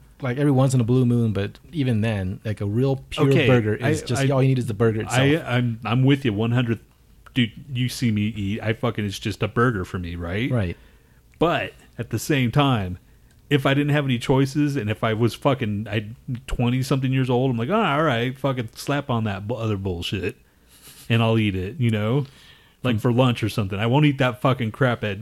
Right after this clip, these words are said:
Speaker 2: like, nine o'clock at night, man, 'cause I'll be fucking
Speaker 1: We go from fistulas to burgers in two sentences.
Speaker 2: <laughs> I'm just saying, dude.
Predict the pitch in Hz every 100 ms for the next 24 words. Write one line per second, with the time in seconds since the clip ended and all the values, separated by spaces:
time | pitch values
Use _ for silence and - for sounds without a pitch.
0 | 117 117 98 - _ _ _ _ _ _
1 | 123 127 123 113 123 120 113 104 110 113
2 | 107 113 110 107 107 107 117 107 - 107
3 | 104 92 92 - _ _ - 120 131 117
4 | - - 120 107 104 101 98 90 92 -
5 | 104 98 90 101 - _ - - - -
6 | - - - - - - 127 120 117 110
7 | 98 92 92 92